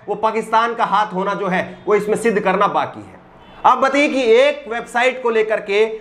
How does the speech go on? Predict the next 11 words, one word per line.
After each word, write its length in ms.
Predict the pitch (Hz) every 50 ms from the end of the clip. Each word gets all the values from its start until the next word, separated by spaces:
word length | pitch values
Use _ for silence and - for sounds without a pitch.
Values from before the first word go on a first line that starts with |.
| - - 214
उत्तर 180 | 226 - 254
प्रदेश 300 | 247 226 196 220 233 226
की 100 | 226 226
सरकार 480 | 185 - 196 185 185 202 214 226 226 196
जो 120 | 165 214
है 120 | 220 202 214
ये 60 | 202
थ्योरी 360 | - - - 185 185 180 175
बता 300 | 151 139 - - 117 117
रही 200 | 117 117 117 113
है। 160 | - - 90